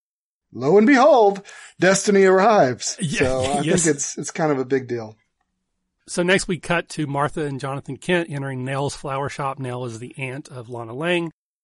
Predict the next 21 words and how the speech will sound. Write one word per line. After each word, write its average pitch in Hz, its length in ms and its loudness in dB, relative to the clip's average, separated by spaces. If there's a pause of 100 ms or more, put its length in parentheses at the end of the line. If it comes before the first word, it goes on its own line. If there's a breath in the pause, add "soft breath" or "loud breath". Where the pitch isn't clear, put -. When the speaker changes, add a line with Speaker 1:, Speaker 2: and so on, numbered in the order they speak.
(160)
Speaker 2:
They're 143 120 -4
looking 147 280 -4
for 143 100 -6
flowers, 131 520 -6
and 123 180 -8
Nell, 127 340 -2
as 135 320 -8
you 135 60 -12
kinda 127 240 -8
hinted 139 240 -6
at 135 100 -6
earlier 135 340 -8
with 120 100 -12
that 127 120 -8
thirsty 135 300 -10
moment, 135 360 -8 (380)
kinda 214 300 0
openly 214 400 0
criticizes 175 680 -2
Martha. 151 560 -2 (540)
I, 135 160 2